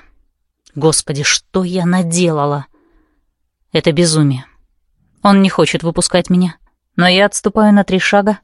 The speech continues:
и вижу, как на его лице появляется замешательство. На моём, очевидно, тоже. Слегка,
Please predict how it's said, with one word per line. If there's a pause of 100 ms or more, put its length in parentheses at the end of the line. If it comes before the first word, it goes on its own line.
и
вижу,
как
на
его
лице
появляется
замешательство. (380)
На
моём,
очевидно,
тоже. (760)
Слегка,